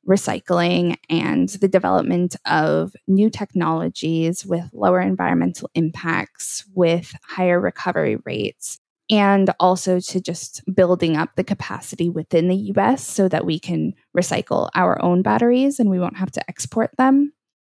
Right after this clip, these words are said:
And the other five projects were specific for repurposing and towards decreasing the costs, understanding,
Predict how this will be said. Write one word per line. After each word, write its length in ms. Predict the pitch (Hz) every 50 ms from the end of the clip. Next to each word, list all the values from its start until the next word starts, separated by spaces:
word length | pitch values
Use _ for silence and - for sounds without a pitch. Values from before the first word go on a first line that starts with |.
| _ _ -
And 400 | 233 226 220 214 214 208 202 208 - - _ _ _ -
the 220 | 196 202 220 214 -
other 240 | 208 208 208 202 196
five 500 | - - 185 175 175 175 170 175 202 -
projects 680 | - 185 170 170 - - 170 175 - - - - - -
were 640 | - 180 180 175 170 170 170 170 165 170 175 180 - _ _ _ _ _ _ -
specific 560 | - - 220 202 - 202 190 190 185 - _
for 260 | - - 185 180 170
repurposing 960 | 175 170 165 - - - 180 - 170 170 - - 147 160 165 160 170 180 202 _ _ _ _ _ _ -
and 180 | - 170 175
towards 640 | - - 190 180 - 160 160 156 160 170 185 196 - - - 202
decreasing 1000 | 196 208 202 196 - - 185 185 - - 180 170 170 165 180 - - - - - -
the 140 | - 170
costs, 840 | - - - - 233 226 220 208 208 202 - - - - - - - _ -
understanding, 1000 | 190 190 185 175 175 - - - 170 170 170 170 170 165 165 165 170 165 170 170